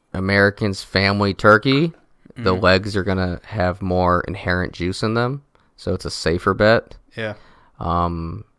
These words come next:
Speaker 1: the breast would dry out before the legs do.
Speaker 2: Got it.
Speaker 1: But
Speaker 2: So
Speaker 1: if it's
Speaker 2: on
Speaker 1: a,
Speaker 2: a
Speaker 1: if it's a properly cooked bird, I, I like the breast.
Speaker 2: Okay. Yeah, I'm taking a, I'm taking a small piece of breast to see how they did,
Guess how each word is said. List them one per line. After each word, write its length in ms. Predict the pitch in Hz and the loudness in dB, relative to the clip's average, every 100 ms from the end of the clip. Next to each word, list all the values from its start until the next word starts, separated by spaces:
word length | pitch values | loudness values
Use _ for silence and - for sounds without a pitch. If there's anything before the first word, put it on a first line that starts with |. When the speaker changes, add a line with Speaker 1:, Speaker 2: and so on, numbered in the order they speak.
| _ _ _ _ _ _ _ - | _ _ _ _ _ _ _ -10
Speaker 1:
the 100 | 92 | 0
breast 320 | 92 90 - | 2 2 0
would 80 | 87 | -2
dry 240 | 87 87 | 0 2
out 220 | 82 87 | 2 2
before 280 | - - 87 | -4 -6 -4
the 60 | 85 | -2
legs 260 | 87 85 | -2 -4
do. 220 | - 104 101 - | -4 -6 -6 -16
Speaker 2:
Got 260 | - 104 101 | -18 -16 -16
it. 80 | 101 _ - - _ _ - - - _ - _ _ _ _ - 113 | -20 _ -20 -20 _ _ -20 -20 -20 _ -20 _ _ _ _ -20 4
Speaker 1:
But 120 | 113 | 8
Speaker 2:
So 100 | 120 | 8
Speaker 1:
if 60 | 120 | 10
it's 80 | 127 | 8
Speaker 2:
on 60 | |
Speaker 1:
a, 40 | 117 | 8
Speaker 2:
a 80 | |
Speaker 1:
if 60 | 131 | 8
it's 140 | 127 | 6
a 80 | 127 | 6
properly 600 | - 135 131 - 143 123 | 6 10 10 10 8 6
cooked 460 | 104 - 127 - 95 | 6 4 4 4 2
bird, 580 | 107 104 113 120 143 151 - | 6 8 10 6 4 -10 -12
I, 340 | - 92 113 110 - - | 2 4 4 2 -14 -2
I 400 | - 98 104 92 - | 4 4 4 0 0
like 220 | 90 92 | -2 -2
the 80 | 78 | -6
breast. 420 | - - - - - - - | -6 -10 -16 -18 -20 -20 -8
Speaker 2:
Okay. 320 | - 156 139 - - - - - - - - - - - - - | -4 -2 -4 -6 -14 -14 -16 -10 -8 -8 -10 -16 -20 -20 -20 -18
Yeah, 140 | 101 - | -16 -10
I'm 140 | 127 135 | -10 -2
taking 300 | 175 160 135 | -2 0 -4
a, 120 | 113 - | -6 -12
I'm 80 | 139 | -14
taking 240 | 131 160 120 | -4 -2 -2
a 40 | |
small 400 | - - 143 139 | -6 -4 0 0
piece 260 | - 127 127 | -2 -6 -8
of 120 | 110 | -6
breast 380 | 107 104 - - | -4 -4 -6 -10
to 60 | |
see 180 | - 98 | -10 -8
how 140 | 104 | -6
they 100 | 110 | -6
did, 360 | 110 95 95 | -8 -12 -14